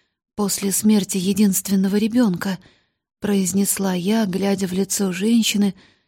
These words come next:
которой должно было быть от силы лет пятьдесят. Нет, я сбежала от Себастьяна ещё до этого.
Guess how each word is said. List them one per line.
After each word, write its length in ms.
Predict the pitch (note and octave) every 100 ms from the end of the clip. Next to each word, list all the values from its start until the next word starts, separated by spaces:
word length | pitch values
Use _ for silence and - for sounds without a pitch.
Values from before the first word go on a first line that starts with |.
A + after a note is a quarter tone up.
| _ _ -
которой 480 | G3+ G3 G#3+ G#3 F#3+
должно 580 | G3 F#3+ F3 G3+ G#3
было 240 | F#3 F#3+ F#3
быть 400 | F#3 G3+ - - - _ _ _ -
от 180 | G#3+ -
силы 380 | - C4 B3 A#3+
лет 260 | A#3+ A#3
пятьдесят. 920 | - G#3+ G#3 A#3+ - B3+ F#3+ - - _ _ _ _ _ _ _ _ _ _ _ _ _ -
Нет, 1040 | G2+ G2+ - - - - - - - - _ _ _ _ _ _ _ _ _ _ _ -
я 300 | G3 A#3 B3
сбежала 800 | A3+ G#3+ A#3 F#3+ A#3 A3+ G#3 G#3
от 280 | - G#3+ -
Себастьяна 1160 | - G3 F3+ G#3+ G3 - - G3 F#3+ F#3 F3+ F3+
ещё 380 | F3 - F#3 F3+
до 360 | F#3+ G#3 - -
этого. 680 | F#3 - - - - -